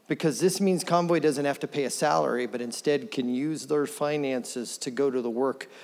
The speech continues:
that they're doing to help people. So we're enabled to help them to do that by doing this.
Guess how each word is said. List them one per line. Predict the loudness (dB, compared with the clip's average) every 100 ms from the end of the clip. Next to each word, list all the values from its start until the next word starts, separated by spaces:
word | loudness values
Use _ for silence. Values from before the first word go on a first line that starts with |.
| -20 -4
that | -2
they're | 0 -2
doing | 0 0 2 0 -2 -6 -8
to | -2
help | -2 -2 -6
people. | -8 -8 -8 -10 -12 -20 -20 -20 _ -20 _
So | -2 2
we're | 6 6
enabled | 6 4 2 0
to | -4 -4
help | 0 2 2
them | 0 0 0
to | -4
do | -2 0
that | 0 -2
by | -6
doing | -2 -4 -4
this. | -8 -12 -12 -12 -12